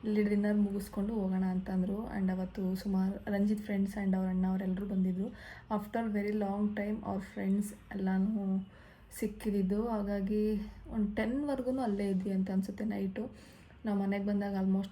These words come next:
ಟೆನ್ ಓ ಕ್ಲಾಕ್ ಆಗಿತ್ತು. ಅಲ್ಲೆಲ್ಲ ಡಿನ್ನರ್ ಮುಗಿಸ್ಕೊಂಡು ಮನೆಗೆ ಬಂದು ನಾನು ಫುಲ್ಲು ಟಯರ್ಡ್ ಆಗೋಗ್ಬಿಟ್ಟಿದ್ದೆ. Because ನಾನು ಬೆ-, ಅಂದರೆ ಓರಿಯನ್ ಮಾಲ್ಗೆ ಹೊರಟಾಗ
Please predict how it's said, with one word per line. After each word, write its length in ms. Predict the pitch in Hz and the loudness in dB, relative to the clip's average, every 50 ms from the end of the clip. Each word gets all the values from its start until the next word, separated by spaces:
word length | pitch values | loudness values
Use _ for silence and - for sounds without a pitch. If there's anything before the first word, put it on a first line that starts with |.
| - - | -8 -6
ಟೆನ್ 180 | - 196 196 190 | -2 2 2 2
ಓ 60 | 190 | 2
ಕ್ಲಾಕ್ 280 | 190 202 202 208 202 214 | 2 -2 -4 -4 -4 -4
ಆಗಿತ್ತು. 760 | 208 208 214 226 214 214 - 214 233 - - - - - - - - - | -2 0 0 0 0 -2 -2 -6 -6 -6 -8 -16 -18 -20 -20 -14 -6 -4
ಅಲ್ಲೆಲ್ಲ 280 | 208 202 202 196 196 196 | -2 0 0 0 0 2
ಡಿನ್ನರ್ 300 | 196 196 196 196 196 202 | 2 4 4 4 2 2
ಮುಗಿಸ್ಕೊಂಡು 640 | 202 202 202 196 190 190 - - - 208 208 208 254 254 254 - - | 0 0 0 0 -2 -4 -6 -6 -2 -2 0 0 0 -2 -2 -4 -2
ಮನೆಗೆ 320 | 208 190 190 190 196 190 190 | 2 4 4 4 4 2 0
ಬಂದು 260 | 196 196 196 214 220 | 0 0 0 2 2
ನಾನು 520 | 214 202 196 190 196 196 190 190 190 190 | 2 4 4 4 4 6 6 6 4 4
ಫುಲ್ಲು 800 | 190 - - - 226 220 226 226 233 240 240 240 240 240 240 240 233 220 208 196 190 190 190 190 196 - - - - - - - - - - - - - - - - - - - - | 2 0 -4 -4 -2 0 0 0 0 -2 -4 -4 0 0 2 2 2 2 4 4 4 4 4 4 2 0 -4 -16 -20 -20 -18 -18 -16 -14 -14 -12 -12 -12 -12 -14 -14 -16 -12 -6 -2
ಟಯರ್ಡ್ 280 | 220 214 202 196 196 | 0 2 2 4 4
ಆಗೋಗ್ಬಿಟ್ಟಿದ್ದೆ. 600 | 196 196 196 196 190 190 190 202 196 185 196 202 | 2 2 2 2 2 2 2 2 0 0 0 0
Because 560 | 208 196 196 196 - 208 220 220 220 - - | 0 0 0 0 0 0 -2 -2 -2 -4 -2
ನಾನು 420 | - 220 214 214 214 214 - - - - - - - - - - - - - 214 | 2 2 4 2 2 0 -4 -10 -16 -20 -20 -20 -20 -20 -20 -20 -20 -14 -6 0
ಬೆ-, 340 | 220 226 220 220 214 214 214 | 4 4 6 6 6 6 6
ಅಂದರೆ 360 | 214 208 208 208 214 208 208 | 6 6 6 6 8 6 6
ಓರಿಯನ್ 380 | 202 202 214 214 233 247 240 240 | 6 6 4 2 2 0 0 0
ಮಾಲ್ಗೆ 220 | 240 233 233 226 | 0 0 2 2
ಹೊರಟಾಗ 380 | 220 220 214 214 208 233 233 247 | 2 2 2 2 2 0 0 0